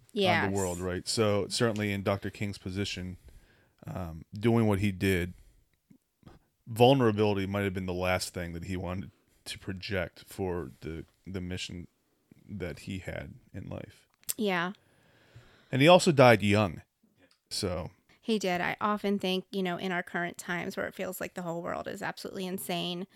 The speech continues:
Speaker 2: I think we've been here before. The sixties were a hot mess. This,
Speaker 1: Mm-hmm.
Speaker 2: everything was at unrest. You know, our leaders were being assassinated one after another, and, um, we, we rose again,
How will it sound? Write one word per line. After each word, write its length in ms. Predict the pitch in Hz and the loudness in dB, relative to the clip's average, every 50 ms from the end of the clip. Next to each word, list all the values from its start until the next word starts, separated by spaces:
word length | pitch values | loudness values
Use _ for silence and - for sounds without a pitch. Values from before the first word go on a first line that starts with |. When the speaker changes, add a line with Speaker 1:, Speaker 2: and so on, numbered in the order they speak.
| - - - - - - - - - - | -20 -20 -20 -20 -20 -20 -20 -20 -16 -10
Speaker 2:
I 80 | 208 208 | -10 -8
think 340 | - 208 196 190 190 190 - | -4 -2 -2 -2 -2 -4 -8
we've 180 | 196 196 - | -10 -10 -8
been 160 | - 180 185 | -6 -4 -4
here 140 | 190 202 196 | -2 -4 -4
before. 440 | 196 196 - - - - - 202 208 - | -6 -8 -10 -10 -10 -10 -8 -10 -10 -10
The 80 | - 202 | -12 -12
sixties 580 | - - 185 180 - - - 196 190 190 - | -8 -8 -10 -10 -10 -10 -8 -6 -6 -6 -6
were 140 | - 190 185 | -8 -6 -6
a 40 | 180 | -6
hot 220 | 185 180 175 - | -4 -6 -6 -6
mess. 280 | - - - - 196 - | -4 -4 -4 -4 -4 -8
This, 200 | - 202 196 - | -8 -8 -8 -8
Speaker 1:
Mm-hmm. 180 | - - 110 - | -8 -8 -6 -2
Speaker 2:
everything 500 | - - 196 196 196 202 202 - 208 202 | 0 0 0 0 0 -2 -2 -2 -2 -2
was 140 | 202 196 196 | -2 -2 -2
at 100 | 190 185 | -2 -2
unrest. 600 | 185 180 185 185 170 170 170 175 - - - - - _ - - - - - - _ _ - | 0 -2 -2 -2 -2 -2 -4 -4 -6 -10 -16 -16 -20 _ -20 -20 -20 -20 -20 -20 _ _ -8
You 100 | 202 185 | -6 -4
know, 160 | 180 175 175 | -4 -4 -4
our 220 | 170 165 180 185 - | -4 -4 -6 -6 -6
leaders 400 | - 202 196 196 196 196 196 - | -4 -2 0 0 0 -2 -4 -4
were 120 | 196 190 | -6 -4
being 400 | 190 202 185 180 180 180 180 185 - _ - | -2 -2 -4 -2 -2 -4 -6 -8 -10 _ -10
assassinated 920 | - 190 - - 180 170 175 - - 180 180 175 175 175 175 175 202 202 _ _ _ _ _ _ _ _ _ _ - _ _ - - | -10 -8 -4 -4 -4 -4 -4 -6 -10 -10 -10 -8 -8 -8 -10 -10 -12 -16 _ _ _ _ _ _ _ _ _ _ -20 _ _ -12 -10
one 300 | 208 196 196 190 190 190 | -6 -2 0 0 2 2
after 260 | 185 185 190 - 190 | 0 0 -2 -2 -4
another, 460 | 175 175 175 170 170 175 170 170 170 - | -4 -4 -4 -4 -4 -4 -4 -6 -6 -6
and, 380 | - 180 165 160 170 170 175 - _ _ - - - - - _ _ - | -6 -4 -4 -4 -4 -6 -8 -10 _ _ -20 -20 -20 -20 -20 _ _ -10
um, 480 | - 185 175 175 170 170 170 175 180 - | -8 -6 -6 -6 -6 -6 -6 -8 -10 -10
we, 560 | - 196 196 196 190 185 185 185 185 190 214 - _ _ _ _ _ _ _ _ _ _ _ _ _ _ - _ - | -10 -6 -6 -4 -4 -4 -4 -6 -6 -8 -12 -16 _ _ _ _ _ _ _ _ _ _ _ _ _ _ -20 _ -14
we 200 | 202 190 185 180 175 | -8 -8 -6 -6 -6
rose 360 | 180 170 165 180 175 185 - | -6 -6 -6 -6 -8 -10 -12
again, 440 | - - - - - - - 208 196 | -14 -12 -10 -10 -8 -8 -8 -10 -12